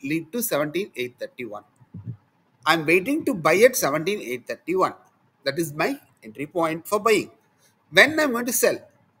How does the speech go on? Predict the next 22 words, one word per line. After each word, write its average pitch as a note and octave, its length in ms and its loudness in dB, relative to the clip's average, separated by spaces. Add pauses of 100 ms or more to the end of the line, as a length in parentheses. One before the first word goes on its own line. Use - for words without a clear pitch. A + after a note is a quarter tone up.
(220)
Hundred B3 420 4
percent A#3 280 -2
sure B3 220 4
shot B3 240 0
sell. C3 220 -2 (640)
When? D#3+ 260 2 (480)
it D3 120 -6
will, E3 120 -4 (260)
I D3 60 2
will D#3 180 -4
sell G3 140 0 (220)
only F3 240 -4 (260)
in F#3+ 60 -4 (140)
this G#3+ 140 -4 (140)
point. A#2+ 380 -10 (180)
That C3+ 120 -8 (100)
means G#3+ 160 -6 (160)
eighteen F#3 300 -6
thousand F3 300 -2 (160)
one E3+ 180 -2
twenty F#3+ 260 -4 (120)
வந்தா E3 260 -4